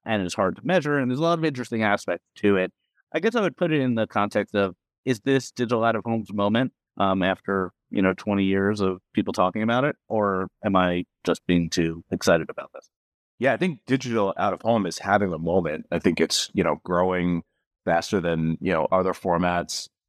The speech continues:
Speaker 2: I don't think that ads on top of cars are the, are the killer app,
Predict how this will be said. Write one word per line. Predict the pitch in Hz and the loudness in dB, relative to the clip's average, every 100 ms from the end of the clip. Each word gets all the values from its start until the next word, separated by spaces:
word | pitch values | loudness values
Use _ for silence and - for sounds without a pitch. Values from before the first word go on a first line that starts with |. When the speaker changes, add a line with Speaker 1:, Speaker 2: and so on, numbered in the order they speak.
| - | -2
Speaker 2:
I | 104 | -2
don't | - 104 107 | 0 -2 -2
think | - 98 98 - | -2 0 0 0
that | 92 82 - - | 0 0 -4 -4
ads | 85 87 90 | 0 0 0
on | 85 | -2
top | 92 87 | -2 -2
of | 82 | -4
cars | - 92 92 90 | -2 0 0 -2
are | 90 | -2
the, | 87 82 | -2 -2
are | 87 85 | 0 -2
the | |
killer | - 98 85 - | -2 -2 0 0
app, | 82 | 0